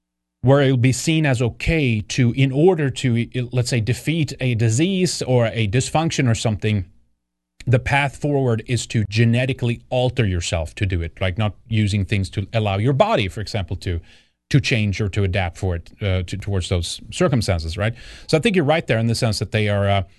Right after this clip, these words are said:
they wanna be number one, they wanna lead the, the, the, the, the forefront. But my argument too is, uh, Ubunga, is that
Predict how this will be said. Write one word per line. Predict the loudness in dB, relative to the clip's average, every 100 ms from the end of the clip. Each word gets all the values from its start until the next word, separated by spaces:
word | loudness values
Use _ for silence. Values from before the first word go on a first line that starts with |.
| _ _ _ -2
they | 2
wanna | 2 2
be | 2
number | 2 2 2
one, | 2 2
they | 2
wanna | 2 2
lead | 4 4
the, | 2 0 -4
the, | -4
the, | -2 -2 -2 -4
the, | -2 -2
the |
forefront. | 0 2 2 0 -2 -14 -6
But | -4 0 2 4
my | 4 2
argument | 2 2 2
too | 2 2
is, | 2 0 -6 -2
uh, | 0 0 -4 -4
Ubunga, | 0 2 2 2
is | 0
that | -2 -2